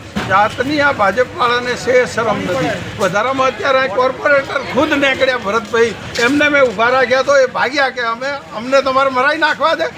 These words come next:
એટલે એમને પોતાને જવાબ દેવાની એમનામાં શક્તિ નથી, આટલું બધું ખોટું થાય છે તોય. તો આ બધી જ પરિસ્થિતિ આખા ગામમાં છે. અને સૌથી વધારે પ્રશ્ન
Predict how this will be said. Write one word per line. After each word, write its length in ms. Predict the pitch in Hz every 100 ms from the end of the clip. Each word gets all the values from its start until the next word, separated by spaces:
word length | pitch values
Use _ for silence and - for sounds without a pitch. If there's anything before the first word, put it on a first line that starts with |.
| - -
એટલે 220 | 247 285 285
એમને 300 | 247 285 311
પોતાને 500 | 294 254 - 302 349
જવાબ 380 | 254 233 311 330
દેવાની 380 | 320 320 330 320
એમનામાં 380 | 294 302 294 269
શક્તિ 340 | 254 - 427 403
નથી, 240 | 277 269
આટલું 280 | 247 - 254
બધું 220 | 247 254
ખોટું 300 | 233 247 240
થાય 180 | 220 226
છે 140 | 226
તોય. 200 | 220 208 - - - - -
તો 160 | 254 - 240
આ 140 | 233
બધી 500 | 277 233 170 175 233 302
જ 120 | 320
પરિસ્થિતિ 600 | 392 277 262 233 254 370 381
આખા 300 | 320 - 233
ગામમાં 480 | 233 233 262 - 262
છે. 60 | 254
અને 120 | 220
સૌથી 380 | 202 233 - 349
વધારે 360 | 349 - 180 262
પ્રશ્ન 460 | 269 269 247 269